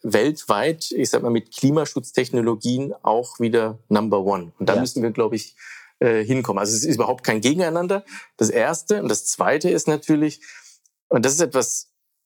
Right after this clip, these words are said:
Speaker 1: schade, kann man sagen, dass wir die Chance verpasst haben, große Standorte für die Produktion von erneuerbaren Energientechnologien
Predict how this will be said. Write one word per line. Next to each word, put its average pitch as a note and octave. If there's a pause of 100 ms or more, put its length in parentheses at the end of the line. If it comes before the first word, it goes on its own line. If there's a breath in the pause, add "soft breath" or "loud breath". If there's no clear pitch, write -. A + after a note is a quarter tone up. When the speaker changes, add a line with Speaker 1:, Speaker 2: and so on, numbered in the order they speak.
(180)
Speaker 1:
schade, C3
kann D3+
man D3
sagen, C3+
dass A2+
wir A#2
die G#2+
Chance C3
verpasst -
haben, A#2+ (600 loud breath)
große B2+
Standorte B2
für -
die A2
Produktion B2
von G#2+
erneuerbaren A#2
Energientechnologien C#3+